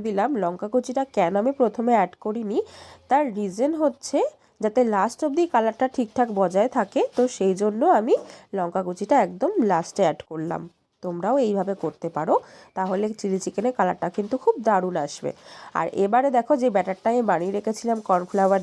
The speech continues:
দিয়ে আর জল দিয়ে, সেটা আমি অ্যাড করে দিলাম। এই ব্যাটারটা অ্যাড করার পরে কিন্তু খুব তাড়াতাড়ি চিলি চিকেনের গ্রেভিটা ঘন হয়ে যাবে। এবার দেখো খানিকক্ষণ ঢেকে দেওয়ার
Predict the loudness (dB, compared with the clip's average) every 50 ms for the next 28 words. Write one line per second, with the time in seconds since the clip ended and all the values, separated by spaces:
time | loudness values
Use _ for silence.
0 | -2 -4 0 2 2 2 0 0 2 2 2 2 2 0 0 2 2 0 0 -2
1 | -4 -2 0 2 2 2 4 2 2 2 0 -4 _ _ _ _ -20 -20 -12 -4
2 | 0 0 0 0 -2 -6 -6 -6 -4 -4 -6 -6 -6 -6 -8 -10 -12 _ _ -20
3 | -20 -20 -20 -20 -20 _ _ 0 2 2 2 2 0 0 0 0 -2 -2 -2 0
4 | 0 0 -2 -2 -2 0 0 2 2 0 0 -2 -4 -4 -6 -8 -10 -8 -2 -2
5 | -2 -4 0 0 0 0 0 _ -2 0 0 0 2 0 0 0 0 0 0 -2
6 | -4 -4 -4 -4 0 2 2 2 2 0 0 0 0 0 2 2 2 2 2 2
7 | 0 0 2 0 0 0 0 0 0 0 0 0 0 0 -4 -6 -8 _ _ _
8 | _ _ _ _ _ _ _ _ _ _ _ _ _ _ _ _ _ _ _ _
9 | _ _ -6 0 0 0 0 2 2 0 0 2 2 2 2 2 0 _ -18 -20
10 | -20 -20 -20 -20 _ -4 0 0 0 0 0 2 2 2 4 2 2 2 2 4
11 | 6 6 6 4